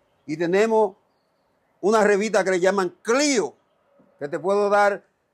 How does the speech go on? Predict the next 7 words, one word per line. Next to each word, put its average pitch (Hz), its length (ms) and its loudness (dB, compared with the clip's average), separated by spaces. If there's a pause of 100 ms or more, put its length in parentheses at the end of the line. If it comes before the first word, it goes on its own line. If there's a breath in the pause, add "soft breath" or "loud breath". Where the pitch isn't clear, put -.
(280)
el 160 360 -6
número 233 420 0
de 214 80 2
la 202 120 4
revista, 214 680 -4 (600)
la 151 300 -4
página, 226 720 0